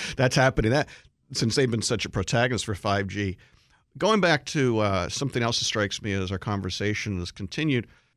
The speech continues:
cameras out in the field, I'm sure that you hear from people often, "Geez, what about privacy?" How do you react to that?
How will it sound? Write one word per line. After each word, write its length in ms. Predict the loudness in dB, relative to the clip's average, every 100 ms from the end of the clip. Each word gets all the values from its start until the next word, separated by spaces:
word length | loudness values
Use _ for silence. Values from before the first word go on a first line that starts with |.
| -6
cameras 760 | 0 2 4 2 2 -2 -6 _ _ 0
out 180 | 2
in 60 | 0
the 60 | -6
field, 480 | -2 0 0 -2 -6 _ _ -4
I'm 120 | -2
sure 360 | 0 0 2 2
that 120 | 0
you 140 | -2
hear 260 | -4 -2 -2
from 220 | -4 -10
people 400 | -8 -10 -6 -4
often, 500 | 0 -2 -4 -8 -6
"Geez, 480 | -6 -2 0 -2 -2
what 120 | -2
about 320 | -2 -2 -4
privacy?" 640 | -2 -2 0 -2 -4 -4 -4
How 160 | -4
do 60 | -4
you 100 | -4
react 420 | -2 0 -2 -4
to 80 | -14
that? 220 | -16 -20